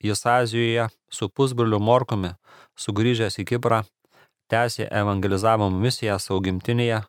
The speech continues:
ir maždaug šešiasdešimtaisiais metais buvo nukankintas, užmėtytas akmenimis. Jo pusbrolis evangelistas Šventas Morkus, gyvenęs Romoje su apaštalu Šventuoju Petru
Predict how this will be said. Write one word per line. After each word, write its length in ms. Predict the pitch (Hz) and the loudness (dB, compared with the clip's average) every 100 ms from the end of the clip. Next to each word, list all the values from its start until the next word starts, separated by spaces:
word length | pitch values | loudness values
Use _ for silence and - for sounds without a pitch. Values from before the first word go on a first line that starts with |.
| _ _ _ _ _ _ _ | _ _ _ _ _ _ _
ir 120 | 98 | 0
maždaug 400 | 104 104 123 139 | 2 2 2 0
šešiasdešimtaisiais 880 | - 123 110 - 104 120 127 120 101 | 0 0 0 -2 -2 0 0 -2 -4
metais 480 | 110 113 120 120 101 | 0 0 2 -2 0
buvo 220 | 104 104 | 2 2
nukankintas, 720 | 104 107 101 131 120 - - - _ _ _ _ _ _ - | 2 0 0 0 -2 -4 -8 -14 _ _ _ _ _ _ -6
užmėtytas 640 | 98 104 117 120 107 101 | -2 0 0 0 0 -4
akmenimis. 680 | 107 110 107 113 95 82 - - _ _ _ _ _ _ _ _ _ _ _ | -2 0 2 2 0 -4 -10 -16 _ _ _ _ _ _ _ _ _ _ _
Jo 180 | 104 104 | -2 -2
pusbrolis 580 | 95 147 131 117 113 - | 2 0 2 2 2 0
evangelistas 680 | 104 101 104 107 127 - 101 | 0 2 2 2 0 -2 -4
Šventas 400 | - 107 95 - | -2 -2 -2 2
Morkus, 500 | 123 127 92 85 - _ _ _ _ _ _ - | 2 2 0 -6 -10 _ _ _ _ _ _ -4
gyvenęs 520 | 98 104 110 101 - | 2 2 2 0 2
Romoje 420 | 107 110 104 101 | 2 4 2 0
su 140 | - | -2
apaštalu 520 | 90 107 110 104 101 92 | 0 4 4 2 -4 -4
Šventuoju 400 | 98 92 107 92 | -4 0 0 0
Petru 360 | 87 - 131 | -2 0 0